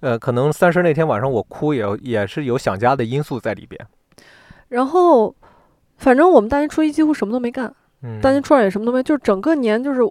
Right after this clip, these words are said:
Speaker 2: 我们什么都没干。我发现，哦，我以为逃离了一些我不喜欢的东西，我就能很开心的过年，但其实不是这样的。
Speaker 1: 嗯。
Speaker 2: 就是这个，这个节日它存在的意义是跟家人在一起，还是需要跟家人在一起，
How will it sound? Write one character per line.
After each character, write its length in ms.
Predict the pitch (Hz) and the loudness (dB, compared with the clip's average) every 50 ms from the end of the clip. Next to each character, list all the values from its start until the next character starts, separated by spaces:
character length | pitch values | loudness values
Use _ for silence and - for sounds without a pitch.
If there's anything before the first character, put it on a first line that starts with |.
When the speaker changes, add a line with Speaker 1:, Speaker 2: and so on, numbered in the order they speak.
| _ _ _ | _ _ _
Speaker 2:
我 120 | - 208 202 | -4 -2 -2
们 260 | 190 190 180 160 - - | -2 -2 -4 -6 -10 -14
什 180 | - - 190 | -6 -6 -2
么 120 | 185 240 277 | -2 0 0
都 100 | 285 254 | 0 -2
没 120 | 247 254 | -2 -4
干。 180 | - 302 269 - _ _ _ _ _ _ _ _ _ _ _ _ _ _ _ _ _ _ | -4 -6 -8 -8 _ _ _ _ _ _ _ _ _ _ _ _ _ _ _ _ _ _
我 80 | - 220 | -4 -2
发 140 | 220 294 320 | 0 0 -2
现， 300 | 302 - 311 277 226 - _ _ - | 0 -2 -2 -2 -4 -6 _ _ -2
哦， 240 | 220 226 214 208 208 | 0 2 4 4 2
我 260 | 156 180 196 196 190 | 2 2 2 2 0
以 280 | 170 208 190 180 175 147 | 0 -4 -6 -8 -8 -6
为 300 | 135 131 127 151 190 220 | -8 -8 -6 -6 -6 -6
逃 240 | - - - 185 190 | -6 -6 -4 -2 -2
离 160 | 220 240 220 | -2 -2 -2
了 100 | 202 202 | -2 -2
一 140 | 190 208 202 | -2 -4 -6
些 240 | 196 - - 202 196 | -10 -2 0 2 2
我 160 | 185 170 131 | 4 2 0
不 160 | - - 208 | -4 -6 -8
喜 160 | 202 - - 165 | -8 -6 -10 -10
欢 160 | 147 165 170 | -6 -6 -6
的 80 | 170 | -6
东 240 | 175 170 185 202 226 | -2 -2 -2 -2 -2
西， 160 | 220 - - | -2 0 0
我 160 | 185 170 151 147 | 0 2 0 -2
就 160 | - 220 214 | -2 -2 -2
能 120 | 202 208 | -2 -4
很 140 | 202 - 180 | -4 -6 -10
开 180 | - - 190 196 | -8 -6 -6 -4
心 140 | - 233 | -4 -2
的 80 | 220 202 | -4 -2
过 200 | 190 214 214 196 | 0 0 -2 -2
年， 300 | 185 175 - 85 - - _ _ | -2 -6 -12 -14 -14 -16 _ _
但 140 | - 247 240 | -4 -4 -4
其 140 | - - 214 | -2 -4 -2
实 100 | 220 240 | -2 -4
不 180 | 220 - 180 | -6 -6 -12
是 120 | - - 214 | -12 -12 -8
这 120 | - 202 | -8 -6
样 200 | 180 165 - - | -6 -6 -10 -12
的。 100 | 117 98 - - | -14 -16 -14 -12
Speaker 1:
嗯。 400 | 127 110 107 107 104 110 120 120 | -12 -12 -10 -12 -12 -14 -18 -14
Speaker 2:
就 100 | - - | -6 -6
是 120 | 233 240 240 | -6 -6 -4
这 120 | - 311 | -6 -2
个， 140 | 262 254 247 _ _ _ | -2 -2 -4 _ _ _
这 120 | - 349 | -6 -2
个 80 | 285 240 | -2 -2
节 240 | - - 185 185 214 | -2 0 -2 0 0
日 80 | 247 | 0
它 160 | 240 220 254 | -2 -4 -4
存 200 | 269 - - 202 | -6 -6 -6 -4
在 100 | 226 240 | 0 0
的 100 | 240 226 | 0 0
意 80 | 226 240 | 0 -2
义 300 | 254 247 220 190 170 208 - _ _ _ _ _ _ | -6 -6 -6 -4 -6 -8 -10 _ _ _ _ _ _
是 180 | - - 330 | -10 -6 -2
跟 160 | 269 226 190 185 | 0 0 0 -2
家 180 | - 180 165 | -2 -6 -6
人 120 | 170 165 165 | -4 -6 -4
在 140 | 180 165 | -6 -6
一 80 | 185 180 | -6 -8
起， 240 | - - - - - - _ _ - | -14 -16 -16 -16 -18 -18 _ _ -14
还 200 | - - 220 214 | -8 -2 -2 -2
是 380 | 233 - 320 320 294 240 202 185 | -2 0 -2 2 6 6 4 4
需 300 | - - - - 254 262 | 2 -8 -10 -4 2 2
要 260 | 277 269 254 214 196 | 4 6 6 4 4
跟 200 | 185 - 196 185 | 2 0 -6 -6
家 180 | 196 - 202 196 | -4 -4 -4 -2
人 160 | 185 185 190 | -2 -4 -4
在 180 | 196 220 185 180 | -4 -4 -4 -4
一 60 | 175 | -4
起， 360 | - - - 180 113 107 98 | -6 -10 -10 -10 -10 -10 -12